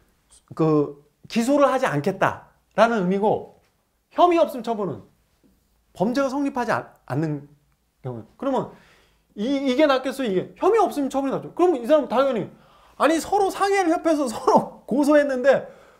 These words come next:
왜 쟤는 혐의 없음이고 나는 기소유예, 저-, 다툴 수 있겠죠.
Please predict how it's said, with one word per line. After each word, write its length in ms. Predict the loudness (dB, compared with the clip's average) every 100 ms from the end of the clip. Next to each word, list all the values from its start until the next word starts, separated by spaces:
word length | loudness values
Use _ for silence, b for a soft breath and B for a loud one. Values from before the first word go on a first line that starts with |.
| B
왜 260 | 2 4 2
쟤는 420 | 0 0 0 0
혐의 220 | 0 0
없음이고 580 | -2 -4 -8 -4 -2 0
나는 400 | 2 2 2 -2
기소유예, 500 | -4 -6 -4 -4 -8
저-, 160 | -16 -18
다툴 260 | -8 -6 -6
수 120 | -8
있겠죠. 480 | -6 -4 -4 -8